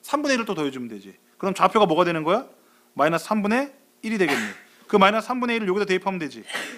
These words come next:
그럼 마이너스 삼분의 이 더하기 삼분의 구 하니까 얼마 나와? 삼분의 칠. 보여? 보여?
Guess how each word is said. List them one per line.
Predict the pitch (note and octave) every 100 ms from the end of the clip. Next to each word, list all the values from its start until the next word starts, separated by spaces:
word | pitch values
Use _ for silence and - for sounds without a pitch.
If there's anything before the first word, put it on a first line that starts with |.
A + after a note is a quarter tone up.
| - _ _ _
그럼 | - F3
마이너스 | D3+ E3+ F#3+ -
삼분의 | A3+ G#3+ E3+
이 | E3+ C3 - _ _ _ _ -
더하기 | D#3+ F#3
삼분의 | F3+ A3+ G#3+ G3+
구 | - F3 A#2+ -
하니까 | - G3+ F#3
얼마 | D#3+ F#3+
나와? | F3+ A#3 - _ _ _ _ _ _ _ _ _ _ _ _
삼분의 | - C3+ A#2+
칠. | - G2+ _ _ _ _ _ _ _ _ _ _ _ _ _ _ _ _ _ _ _ _ _ _ _ _ _ -
보여? | B2+ C#3+ - - _ _ _ _ _ _ _ _ _ _
보여? | B2 D3